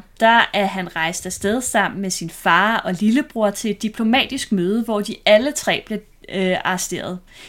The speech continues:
Ifølge den version, så bliver faren senere frigivet med det forbehold, at sønnerne, de bliver hos tyrkerne. I andre versioner, der sender faren sønnerne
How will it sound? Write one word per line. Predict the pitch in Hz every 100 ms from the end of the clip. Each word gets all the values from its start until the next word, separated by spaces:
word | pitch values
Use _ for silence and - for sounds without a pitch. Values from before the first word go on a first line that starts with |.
| -
Ifølge | 240 233 269 294 294
den | 285 285
version, | 226 208 185 -
så | - 220
bliver | 226
faren | 214 180 160 202
senere | - 202 185 180
frigivet | - 294 294 240 - 165
med | 165
det | 190 208
forbehold, | 202 180 185 226 202 185 - -
at | 180 -
sønnerne, | - 180 202 202
de | 185 208
bliver | - 277 226
hos | 196 -
tyrkerne. | - 160 - 160 160 - _ - - - - - - _
I | - 220
andre | 208 226 269 262
versioner, | 254 262 220 - 214
der | 220
sender | 214 233 202 196
faren | - 170 185 233
sønnerne | - 190 196 196